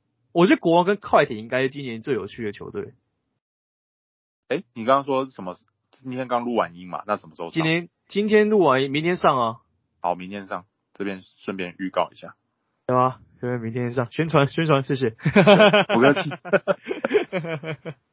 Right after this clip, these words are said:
Speaker 2: 好，那没有的话，我们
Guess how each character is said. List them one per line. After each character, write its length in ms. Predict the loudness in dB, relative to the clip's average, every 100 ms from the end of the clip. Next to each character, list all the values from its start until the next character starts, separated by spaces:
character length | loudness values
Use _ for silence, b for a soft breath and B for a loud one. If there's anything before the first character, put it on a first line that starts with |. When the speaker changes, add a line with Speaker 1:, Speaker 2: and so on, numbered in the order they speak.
| _ _ _ _ _ _ _ _ _ _ _ _ _ _ _ _
Speaker 2:
好， 220 | -10 -10 _ _ _ _ _ _
那 160 | -6 -6 _ _ _ _
没 120 | -2
有 140 | -2
的 100 | -2
话， 140 | 2 2
我 60 |
们 200 | 2 -8